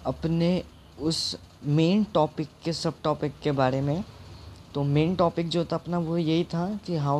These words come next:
to grow your audience on Instagram and the sub topic is how to create a valuable content, ठीक है ना? valuable content बनाना बहुत ही important है basically, और आप valuable भी नहीं कह सकते,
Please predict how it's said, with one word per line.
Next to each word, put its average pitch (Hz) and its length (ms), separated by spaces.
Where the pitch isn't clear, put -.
to 165 160
grow 156 280
your 139 220
audience 143 540
on 120 220
Instagram 131 760
and 117 360
the 117 120
sub 165 320
topic 143 480
is 156 300
how 160 100
to 226 80
create 175 420
a 165 80
valuable 175 680
content, 113 540
ठीक 175 140
है 208 40
ना? 170 180
valuable 180 680
content 180 460
बनाना 170 360
बहुत 156 340
ही 175 40
important 151 680
है 147 140
basically, 139 640
और 123 420
आप 160 160
valuable 170 580
भी 190 140
नहीं 208 120
कह 170 140
सकते, 185 400